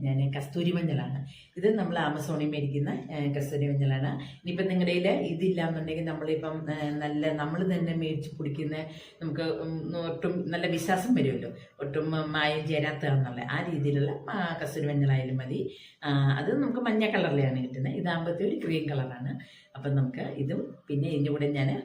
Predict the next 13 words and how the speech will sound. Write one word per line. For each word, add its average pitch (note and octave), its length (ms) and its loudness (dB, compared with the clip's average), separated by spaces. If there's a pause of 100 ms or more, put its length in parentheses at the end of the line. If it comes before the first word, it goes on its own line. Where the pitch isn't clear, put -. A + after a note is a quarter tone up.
വേറെ D3+ 240 2
ഇൻഗ്രീഡിയൻ്റ് C#3 520 2
ആണ് C3+ 160 2
ചേർക്കുന്നത്. B2+ 400 -8 (140)
ഇത് C#3+ 120 2 (200)
നമുക്ക് C#3+ 180 -6
ആദ്യം C3 180 -4
എടുക്കാം. C3 300 -4 (1500)
അപ്പം C#3+ 200 -2
ഞാൻ C#3+ 220 4
ദേ C#3+ 80 6
ഈ C#3+ 160 6
അരിപ്പൊടി C3+ 440 0